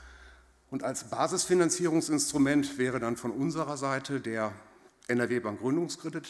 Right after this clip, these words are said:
zu nennen, der sich ebenfalls hier an Gründerinnen, Gründer und junge Unternehmen in den ersten fünf Jahren richtet.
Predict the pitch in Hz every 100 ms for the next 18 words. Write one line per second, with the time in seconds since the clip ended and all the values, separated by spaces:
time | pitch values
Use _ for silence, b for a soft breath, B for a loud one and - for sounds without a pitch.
0 | - - 151 143 147 170 151 120 117 104
1 | 120 127 - 120 - - 120 110 104 107
2 | 107 B B B B - 131 131 123 120
3 | 117 117 113 120 120 110 107 107 113 113
4 | 104 113 98 104 110 107 B B B B
5 | 113 110 104 104 107 120 110 104 95 98
6 | 98 113 143 139 143 156 175 -